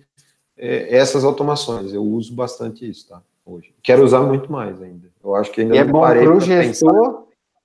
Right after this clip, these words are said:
Speaker 2: é bom pro gestor e é bom pro vendedor também, né? Porque aqui a gente, por exemplo, a gente tá fazendo cadência aqui, ô Passarelli, uma das coisas legais que a gente iniciou, é, nas prospecções, você ter, por exemplo, dez toques antes de descartar o cara.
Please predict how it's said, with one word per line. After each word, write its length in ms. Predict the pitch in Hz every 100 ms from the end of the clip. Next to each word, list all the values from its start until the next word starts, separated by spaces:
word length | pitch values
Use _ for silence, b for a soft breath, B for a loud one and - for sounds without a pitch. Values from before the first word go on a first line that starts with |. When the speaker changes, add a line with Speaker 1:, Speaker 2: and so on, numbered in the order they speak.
| _ _ _ _ _ _
Speaker 2:
é 80 | 131
bom 220 | 127 160
pro 120 | 175 180
gestor 380 | 180 160 185
e 40 | 214
é 40 |
bom 160 | 226 247
pro 160 | 269
vendedor 580 | 262 269 269 202 175 175
também, 360 | 175 147 117 117
né? 120 | 123
Porque 180 | 127 151
aqui 200 | 139 175
a 80 | 180
gente, 320 | 180 170 -
por 180 | - 147
exemplo, 220 | 139 143
a 60 |
gente 80 | 151
tá 120 | 160
fazendo 360 | 165 170 165 175
cadência 640 | 175 180 135 139 139 143
aqui, 280 | 123 - 113 104
ô 240 | 95 95
Passarelli, 480 | 92 92 110 101 92
uma 160 | 104
das 200 | 104 107
coisas 240 | - 113 110
legais 560 | 123 110 104 104 107
que 80 | -
a 40 | 101
gente 280 | 98 101
iniciou, 640 | 98 98 - 95 110 123 - b b b _ _
é, 460 | - 98 101 98 - 101
nas 220 | 113 139
prospecções, 920 | - 127 - 113 107 - 127 151 143
você 280 | 123 120 131
ter, 320 | - 139 143
por 160 | 143 131
exemplo, 440 | 113 139 143 147
dez 920 | 120 107 127 147 156 175 220 - _ _
toques 520 | 135 127 127 160 147
antes 260 | 147 151 147
de 160 | 139 135
descartar 440 | 131 - 123 113
o 80 | 127
cara. 340 | 127 110 104